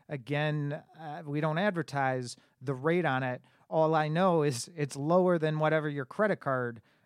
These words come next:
uh, b-, you know, bill is. And it, it, it can do so many things in terms of lowering not only that interest you're paying each month,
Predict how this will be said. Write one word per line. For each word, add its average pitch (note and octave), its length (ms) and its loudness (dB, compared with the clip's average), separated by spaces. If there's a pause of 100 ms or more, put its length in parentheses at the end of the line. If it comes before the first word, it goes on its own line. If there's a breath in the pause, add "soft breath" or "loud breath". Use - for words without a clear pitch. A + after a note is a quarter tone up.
(100)
uh, B2 300 -4 (480)
b-, D#3 180 -10
you C#3+ 200 -4
know, A#2 220 -4
bill C3 260 0
is. A2+ 360 -6 (400 soft breath)
And C3 500 -4 (500)
it, D#3+ 160 -6
it, F#3 320 -8
it F3+ 140 -8
can D#3 140 -2
do D#3 440 0 (160)
so - 320 -4
many F3 260 0
things E3+ 480 -2
in B2+ 140 -4
terms C#3+ 340 -4
of C3 240 -4 (640 soft breath)
lowering E3 880 2
not D#3 160 2
only F3+ 240 2
that C3+ 180 2
interest F#3 440 -2
you're B2+ 80 -8
paying C3 240 -8
each B2+ 180 -10
month, C3 240 -6